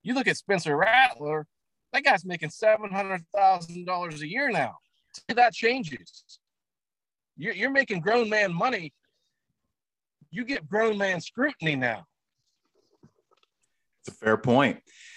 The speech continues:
Speaker 2: So I, it was, it was fun on Twitter because, you know, I'm seeing all of my W. It was actually fun all weekend 'cause you got, you got Ohio State fans that at, at, at one breath, they act like we're the worst program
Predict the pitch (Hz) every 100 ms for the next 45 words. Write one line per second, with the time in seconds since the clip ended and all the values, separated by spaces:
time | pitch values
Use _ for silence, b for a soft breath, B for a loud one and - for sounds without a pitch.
0 | B B B - 170 175 160 - _ _
1 | - - - 151 165 185 165 143 151 160
2 | 147 - 160 185 151 123 - 113 101 90
3 | 95 - 101 92 87 95 95 90 - 117
4 | 110 104 101 98 90 95 85 95 92 92
5 | 120 - - 147 143 160 202 135 110 123
6 | 107 98 82 80 - 71 67 - 87 80
7 | - - - _ _ - 98 104 98 95
8 | 98 95 92 - 85 98 117 101 - 95
9 | 92 98 92 87 85 82 90 85 80 78
10 | - - - _ - - 90 87 - -
11 | 90 90 92 104 104 92 95 92 95 87
12 | 90 - 87 85 80 - _ _ 87 85
13 | 82 82 76 78 85 82 - 87 82 85
14 | 82 80 80